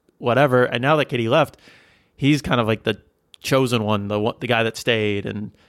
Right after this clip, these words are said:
he is, like, <laughs> like, they're gonna make a statue of him in Oklahoma. Um,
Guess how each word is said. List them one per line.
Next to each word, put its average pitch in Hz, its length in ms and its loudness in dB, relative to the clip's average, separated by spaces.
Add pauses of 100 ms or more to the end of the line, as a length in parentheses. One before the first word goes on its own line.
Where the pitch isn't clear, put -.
(500)
he 135 340 2
is, 117 600 0 (300)
like, 107 300 -4 (280)
<laughs> - 260 -20
like, - 160 -6
they're 139 120 2
gonna 147 140 2
make 123 180 0
a 123 40 -4
statue 117 460 0
of 101 120 0
him 110 160 -2
in 107 120 -4
Oklahoma. 110 520 -4 (440)
Um, 101 480 0